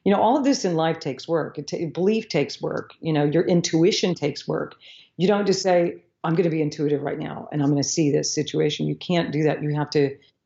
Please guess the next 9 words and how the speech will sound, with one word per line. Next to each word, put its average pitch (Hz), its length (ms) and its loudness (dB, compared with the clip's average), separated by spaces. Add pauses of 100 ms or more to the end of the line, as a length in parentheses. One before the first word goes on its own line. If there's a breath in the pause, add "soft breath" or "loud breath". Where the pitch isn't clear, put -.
(320)
feel 202 300 4
it. - 380 -6 (300)
You 160 100 -6
have 156 80 -4
to 160 100 -8
feel 160 320 0
it, - 300 -6 (300)
you 147 120 -4
know? 147 420 -4